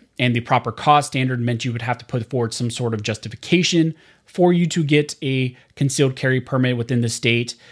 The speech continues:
Now, with the proper cause standard, it was very hard to meet that. Oftentimes, some people joke that you would have to go to the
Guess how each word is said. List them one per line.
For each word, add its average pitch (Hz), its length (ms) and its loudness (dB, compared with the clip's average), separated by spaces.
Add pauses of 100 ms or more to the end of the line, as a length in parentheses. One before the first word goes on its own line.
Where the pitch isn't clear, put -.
(180)
Now, 113 280 2
with 110 200 -4
the 107 60 -8
proper 117 280 -2
cause 151 360 2
standard, 135 360 0
it 120 60 0
was 107 160 -2
very 117 340 2
hard 123 380 0
to 107 80 -6
meet 131 340 -2
that. 247 280 2
Oftentimes, 131 500 2
some 131 80 0
people 127 200 0
joke 120 340 2
that 113 180 2
you 117 100 -2
would 113 120 -2
have 117 200 -2
to 117 240 -2 (340)
go 143 280 6
to 139 280 0
the 127 400 2